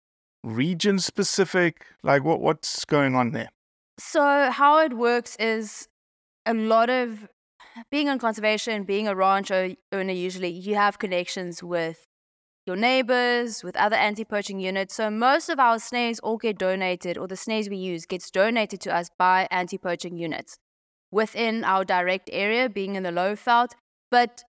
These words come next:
Speaker 2: from across South Africa, people have shipped and shipped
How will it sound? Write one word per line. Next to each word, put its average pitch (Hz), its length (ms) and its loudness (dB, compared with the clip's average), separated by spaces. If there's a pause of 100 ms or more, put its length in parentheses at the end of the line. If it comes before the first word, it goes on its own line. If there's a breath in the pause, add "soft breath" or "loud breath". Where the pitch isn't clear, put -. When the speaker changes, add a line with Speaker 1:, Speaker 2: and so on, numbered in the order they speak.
(160)
Speaker 2:
from 247 220 0
across 254 320 2
South 214 160 -2
Africa, 202 500 -2
people 196 360 -2
have 185 300 0
shipped - 600 -6 (360)
and 190 180 -4
shipped - 540 -4